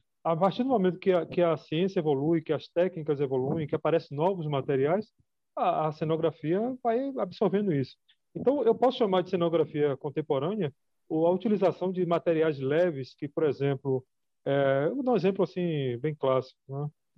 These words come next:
A primeira vez que eu tive contato, eu, foi, eu já fiz também, né, algumas vezes, é, fantasia, fantasia de, de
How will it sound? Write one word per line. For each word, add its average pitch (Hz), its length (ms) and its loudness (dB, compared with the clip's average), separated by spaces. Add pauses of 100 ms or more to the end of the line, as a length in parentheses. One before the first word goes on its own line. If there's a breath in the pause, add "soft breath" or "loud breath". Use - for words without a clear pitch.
(440)
A 151 60 -6
primeira 202 360 2
vez 190 160 4
que 190 80 0
eu - 40 0
tive 175 180 -4
contato, 156 580 0
eu, 147 100 0
foi, 160 180 0
eu 151 220 2
já 151 140 2
fiz 160 220 -6
também, 123 400 -2
né, 113 140 -8 (120)
algumas 123 300 -2
vezes, 117 360 0 (360 soft breath)
é, 143 640 2
fantasia, 156 560 2
fantasia 160 440 0
de, 139 200 -4
de 123 560 -4